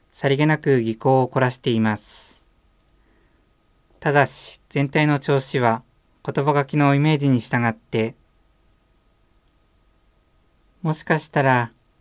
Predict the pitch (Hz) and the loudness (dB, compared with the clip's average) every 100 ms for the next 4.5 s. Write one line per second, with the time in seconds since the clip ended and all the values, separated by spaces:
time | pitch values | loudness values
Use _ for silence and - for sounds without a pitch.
0 | - 131 143 147 160 165 160 143 - 135 | -8 -4 -2 -2 0 2 2 2 0 0
1 | 139 - 117 120 _ _ _ _ _ _ | 0 0 -2 -2 _ _ _ _ _ _
2 | _ _ _ _ _ _ _ _ _ _ | _ _ _ _ _ _ _ _ _ _
3 | - 143 160 151 139 120 143 151 160 156 | -4 0 2 2 2 2 0 2 2 2
4 | 135 131 123 127 | 0 0 2 2